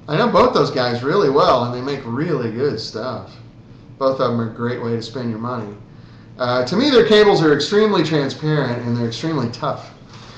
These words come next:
<clears throat> which is important to me. Uh, Guitar Dom says, "I love my sixty-five color boost." Thank you. Appreciate that.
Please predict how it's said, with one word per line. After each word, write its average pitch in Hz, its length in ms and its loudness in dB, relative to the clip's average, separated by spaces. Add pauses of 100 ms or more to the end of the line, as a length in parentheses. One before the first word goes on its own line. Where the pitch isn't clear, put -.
(280)
<clears throat> 180 600 2
which 151 260 0
is 143 200 0
important 151 440 0
to 135 60 -2
me. 139 340 -2 (1800)
Uh, 143 140 4
Guitar 175 400 2
Dom 175 420 4
says, 131 1160 4
"I 139 60 -2
love 254 280 6
my 196 120 6
sixty-five 180 680 0
color 208 220 4
boost." 135 220 -2
Thank 240 200 -2
you. 131 360 -4 (480)
Appreciate 104 460 -8
that. - 160 -14